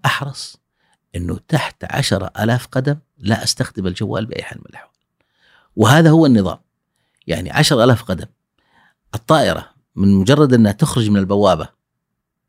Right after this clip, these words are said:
للدفع الخلفي حتى تصل عشرة آلاف قدم، هذه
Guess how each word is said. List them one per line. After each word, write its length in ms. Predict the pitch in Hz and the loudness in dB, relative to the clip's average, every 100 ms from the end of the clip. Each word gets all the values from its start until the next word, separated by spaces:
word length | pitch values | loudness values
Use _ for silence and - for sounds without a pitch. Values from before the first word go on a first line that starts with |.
| _ _ _ _ _ | _ _ _ _ _
للدفع 400 | - 92 101 110 | -2 0 0 0
الخلفي 480 | 92 - 117 113 156 - _ _ _ _ _ _ _ _ | -2 0 0 0 -6 -8 _ _ _ _ _ _ _ _
حتى 440 | - 151 165 - 120 | -4 -2 -2 -4 -8
تصل 300 | 143 - 113 | -4 -2 -2
عشرة 340 | 143 131 117 | -2 0 0
آلاف 200 | 127 147 | 0 0
قدم، 360 | - 151 170 - _ _ _ _ _ _ _ _ _ _ _ | 0 0 0 -2 _ _ _ _ _ _ _ _ _ _ _
هذه 680 | - - 120 123 110 120 120 | -10 0 2 2 2 0 -2